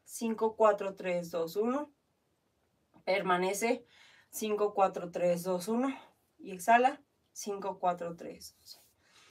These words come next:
Y listo, felicidades si llegaste hasta aquí. Recuerda por ahí, Iker, dejarme un corazoncito, por ahí David también un corazoncito,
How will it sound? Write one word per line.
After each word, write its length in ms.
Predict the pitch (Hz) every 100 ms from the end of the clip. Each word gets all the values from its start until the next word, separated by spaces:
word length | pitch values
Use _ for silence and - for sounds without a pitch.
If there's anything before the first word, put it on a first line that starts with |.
| - - -
Y 180 | 233 262
listo, 400 | 269 - 233 208
felicidades 500 | 208 208 233 247 262
si 80 | 233
llegaste 320 | 202 220 240
hasta 160 | -
aquí. 380 | 196 240 294 320 - - -
Recuerda 600 | 214 247 247 262 285 277
por 140 | 226
ahí, 340 | 208 220 240 247
Iker, 280 | 247 247 247
dejarme 520 | 214 214 220 233 233
un 120 | 226
corazoncito, 760 | 226 202 180 185 180 254 254 247
por 120 | 226
ahí 200 | 196 208
David 340 | 208 214 254 262
también 400 | 202 208 220 220
un 80 | 214
corazoncito, 760 | 226 208 202 196 247 269 294